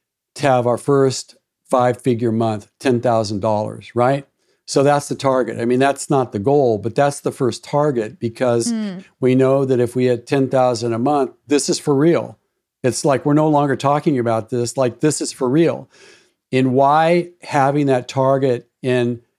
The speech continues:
Speaker 1: declaring that target in advance is important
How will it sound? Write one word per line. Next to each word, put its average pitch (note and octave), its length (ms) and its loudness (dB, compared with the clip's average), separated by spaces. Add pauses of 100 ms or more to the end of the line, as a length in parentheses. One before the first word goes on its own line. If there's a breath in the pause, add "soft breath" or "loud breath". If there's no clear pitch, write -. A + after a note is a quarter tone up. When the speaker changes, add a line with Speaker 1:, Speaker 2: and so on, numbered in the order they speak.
(100)
Speaker 1:
declaring D#3 500 0
that C3 160 -2
target B2+ 340 -2
in B2 120 -2
advance A#2+ 360 -2
is A2 120 -8
important B2 580 -2